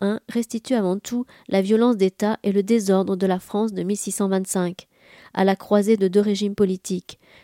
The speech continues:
le système féodal devant bientôt laisser place à la monarchie absolue. C'est au cœur de ces guerres sourdes entre le roi Louis treize et son premier ministre, le cardinal de Richelieu,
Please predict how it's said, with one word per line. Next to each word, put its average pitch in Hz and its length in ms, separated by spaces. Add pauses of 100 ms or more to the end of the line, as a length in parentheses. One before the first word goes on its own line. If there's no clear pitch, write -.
le 185 80
système 190 400
féodal 190 520
devant 190 240
bientôt 196 300
laisser 202 260
place 190 440
à 196 60
la 180 120
monarchie 190 540
absolue. 185 520 (600)
C'est - 220
au 233 60
cœur 285 260
de 247 80
ces 196 180
guerres 196 300
sourdes 240 480
entre 190 220
le 190 100
roi 196 160
Louis 208 180
treize 190 440
et 202 60
son 202 180
premier 240 240
ministre, 214 540
le 196 100
cardinal 214 500
de 190 80
Richelieu, 220 540